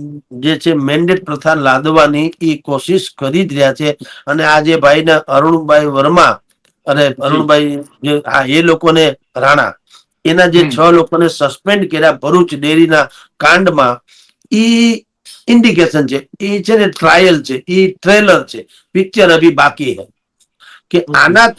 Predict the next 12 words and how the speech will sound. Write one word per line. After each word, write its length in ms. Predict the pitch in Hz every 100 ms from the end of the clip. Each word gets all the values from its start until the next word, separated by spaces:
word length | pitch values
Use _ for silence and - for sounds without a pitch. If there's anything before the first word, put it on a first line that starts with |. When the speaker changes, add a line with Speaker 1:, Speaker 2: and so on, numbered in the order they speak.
| -
Speaker 1:
ઉપરથી 500 | 180 175 185 180 185
એમ 100 | 170
કહી 240 | 151 165 202
શકે 280 | 156 -
કે 60 | 156
જુઓ 320 | 135 156 175
હવે 200 | 151 160
અમે 180 | 160 160
પક્ષે 440 | 151 160 160 160
કાર્યવાહી 480 | 143 147 151 147 139
શરૂ 300 | 120 147 170
કરી, 300 | 143 135 127